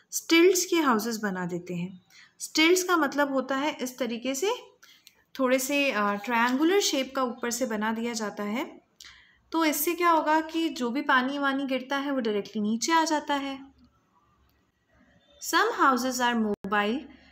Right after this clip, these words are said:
that is, they can move from one place to another। मोबाइल का मतलब एक ऐसा घर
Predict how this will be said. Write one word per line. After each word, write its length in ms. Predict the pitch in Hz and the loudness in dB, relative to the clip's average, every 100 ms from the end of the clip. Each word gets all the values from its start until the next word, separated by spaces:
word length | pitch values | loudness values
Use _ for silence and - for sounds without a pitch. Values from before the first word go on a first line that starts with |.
| _ | _
that 220 | 240 320 381 | 2 2 4
is, 240 | 277 277 277 | 2 2 0
they 200 | 226 233 | -2 0
can 120 | 226 | 0
move 280 | 240 349 349 | 2 0 -2
from 300 | - 269 262 | -2 0 0
one 280 | 214 208 | 0 0
place 280 | 214 247 269 | 0 -2 -2
to 220 | - 370 - | -2 -4 -2
another। 380 | 208 175 170 - - - - _ - | -2 -2 -4 -10 -14 -20 -20 _ -4
मोबाइल 320 | 233 254 320 | 0 2 2
का 140 | 440 440 | 2 2
मतलब 580 | 285 - 254 262 - - | 0 -2 -4 -4 -8 -10
एक 180 | 247 - | -8 -2
ऐसा 360 | 262 262 370 | -2 2 2
घर 420 | 370 254 247 262 | 2 0 -2 -2